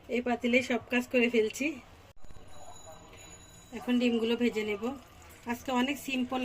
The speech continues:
একটা রান্না। তো ঘরে মাছ আছে, কিন্তু রান্না করব না আজকে মাছ। তিশা বলতেছে মাছ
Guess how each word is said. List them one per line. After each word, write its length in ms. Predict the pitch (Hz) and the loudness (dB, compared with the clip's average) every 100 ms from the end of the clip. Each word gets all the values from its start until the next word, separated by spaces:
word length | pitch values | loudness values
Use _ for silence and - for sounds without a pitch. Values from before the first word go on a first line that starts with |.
| 247 | -2
একটা 140 | 262 240 | 0 0
রান্না। 280 | 214 208 226 277 - - - - - - - - - | 2 2 2 -2 -6 -20 -20 -20 -20 -20 -20 -18 -6
তো 80 | 202 214 214 | -4 -4 0
ঘরে 220 | 247 262 | 2 2
মাছ 280 | 269 262 262 262 | 2 2 2 -2
আছে, 220 | 247 - 233 269 - | 0 0 0 0 -2
কিন্তু 320 | 233 226 233 240 240 - - - - - | -2 2 4 4 2 -6 -16 -16 -16 -6
রান্না 260 | 202 214 220 | -2 0 0
করব 260 | 254 247 208 | 2 2 2
না 40 | 196 | 2
আজকে 220 | 190 - 190 | 0 -2 -2
মাছ। 180 | 180 175 - - - - - - - - - - - - - - - - - - - - - - - | -2 -4 -16 -18 -20 -20 -20 -14 -10 -8 -8 -4 -4 -4 -10 -14 -14 -14 -14 -14 -14 -18 -20 -20 -16
তিশা 240 | - 240 254 | -8 -4 -2
বলতেছে 380 | 262 254 247 262 | -2 -2 -4 0
মাছ 240 | 247 247 | 0 0